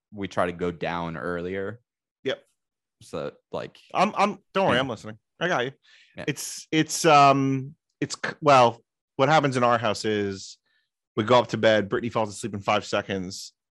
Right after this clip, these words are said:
Speaker 2: and I just watch stuff on my iPad until I fall asleep. That's
Speaker 1: That's,
Speaker 2: it.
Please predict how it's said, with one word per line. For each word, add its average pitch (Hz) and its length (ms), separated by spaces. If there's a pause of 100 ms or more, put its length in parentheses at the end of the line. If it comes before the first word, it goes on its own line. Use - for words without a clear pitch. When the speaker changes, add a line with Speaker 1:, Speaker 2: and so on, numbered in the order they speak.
(160)
Speaker 2:
and 98 760 (180)
I 101 260
just 98 220
watch 101 180
stuff - 180
on 98 60
my 101 200
iPad 101 200 (180)
until 107 200
I - 60
fall 104 140
asleep. 117 260 (920)
That's - 140 (1500)
Speaker 1:
That's, 107 140
Speaker 2:
it. - 200